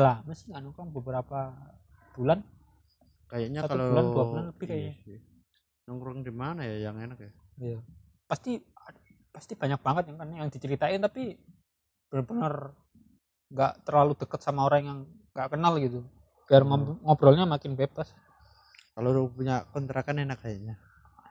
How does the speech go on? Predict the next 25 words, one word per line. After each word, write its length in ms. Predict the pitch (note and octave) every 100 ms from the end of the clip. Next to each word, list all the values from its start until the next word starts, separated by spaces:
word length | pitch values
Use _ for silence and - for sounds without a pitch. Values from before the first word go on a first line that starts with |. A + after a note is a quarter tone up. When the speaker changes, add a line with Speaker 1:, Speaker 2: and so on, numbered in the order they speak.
| _ _ -
Speaker 1:
Sun 320 | - A3+ F#3 D#3
Speaker 2:
Iya, 40 |
Speaker 1:
lah, 120 | A#2+
Speaker 2:
sun. 180 | - B2+
Speaker 1:
sun. 40 | A2+ - - - - - - - -
Speaker 2:
Yoi. 580 | G#2+ A2+ F#2+ A2 G#2+ A2+ - - - - - _ _ _ -
Speaker 1:
Kalau 420 | D#3+ F3 F3 F3
temen 340 | - G3 G3
nongkrong, 600 | G3+ G3 F#3+ A#3+ B3+ G#3+ - - - -
selain 380 | - - E3+ F3+
tadi 280 | F3+ F#3 A#3
nih, 180 | G#3 D3+
temen 260 | - E3+ E3+
nongkrong 440 | E3+ E3 E3+ E3+
yang 180 | E3+ E3
ngeselin, 480 | E3 - F3+ F3+ C3+ - - - - - - - - -
lu 480 | - F#3 G3+ G3 E3 - - - -
nggak 220 | - C#3
suka 260 | C3+ E3+ F#3
nongkrong 400 | F3+ E3+ E3 D#3+
sama 480 | D3+ D3 D3 C#3+ C#3
orang 240 | C#3+ C#3
yang 160 | C#3 C3+
kayak 280 | C3+ C3 C3
gimana? 440 | B2 A#2+ A#2+ A#2+